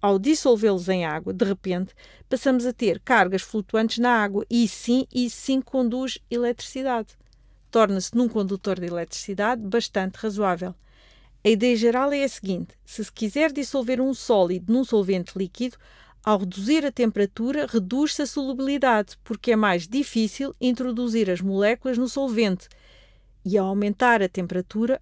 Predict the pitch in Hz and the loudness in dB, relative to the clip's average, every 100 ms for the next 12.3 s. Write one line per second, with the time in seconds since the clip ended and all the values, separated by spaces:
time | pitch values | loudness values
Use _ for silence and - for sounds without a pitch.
0 | _ 254 269 226 214 240 240 - 240 233 | _ 0 2 2 2 0 -4 -2 -2 -2
1 | 269 247 247 269 254 233 208 - _ _ | -4 -6 -4 -2 0 0 0 -10 _ _
2 | _ _ _ _ _ 262 277 294 - 320 | _ _ _ _ _ 4 4 2 -2 -2
3 | 302 285 277 - 269 214 175 165 - - | -2 0 0 0 0 2 2 0 -8 -18
4 | _ _ 233 233 180 196 214 233 240 220 | _ _ 4 6 4 2 4 2 0 -2
5 | 254 240 226 214 202 247 226 - 233 226 | 0 2 2 0 2 2 2 -2 0 2
6 | 185 165 - - - - - 196 240 190 | 0 -4 -8 -12 -14 -14 -18 0 4 4
7 | 202 269 - 220 180 170 170 247 240 - | 4 2 4 2 4 0 2 2 2 0
8 | 208 - 208 208 226 208 175 - - 160 | -6 0 0 4 4 4 0 -2 -8 -18
9 | _ _ - 190 185 175 185 175 190 233 | _ _ -6 0 0 0 -2 -2 0 0
10 | 277 - - _ _ _ _ _ 240 - | 0 -2 -10 _ _ _ _ _ -6 0
11 | 302 - 214 240 247 277 - 254 233 220 | 0 0 0 2 2 0 0 0 2 0
12 | 170 - - | -2 -6 -10